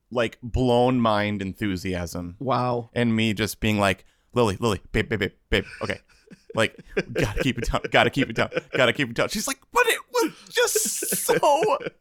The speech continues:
Speaker 2: <laughs>
Speaker 1: amazing."
Speaker 2: Right. That's
Speaker 1: Um,
Speaker 2: amazing.
Speaker 1: oh, hey,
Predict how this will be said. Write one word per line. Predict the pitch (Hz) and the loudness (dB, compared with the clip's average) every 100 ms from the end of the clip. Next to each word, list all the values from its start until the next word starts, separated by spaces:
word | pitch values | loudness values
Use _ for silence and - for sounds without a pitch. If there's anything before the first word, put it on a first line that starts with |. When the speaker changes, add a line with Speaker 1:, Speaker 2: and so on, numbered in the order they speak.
| - | -8
Speaker 2:
<laughs> | - - 226 - | -6 -2 -2 -2
Speaker 1:
amazing." | 311 226 269 359 381 254 208 131 - - _ | -6 -4 -2 -2 -4 -4 -6 -6 -12 -18 _
Speaker 2:
Right. | 143 143 123 - _ _ - _ _ _ - | 0 0 0 -4 _ _ -20 _ _ _ -2
That's | 135 135 | -2 0
Speaker 1:
Um, | 123 | -2
Speaker 2:
amazing. | 120 127 120 156 | 2 2 4 6
Speaker 1:
oh, | 175 - - | 6 4 -2
hey, | 156 185 | 2 2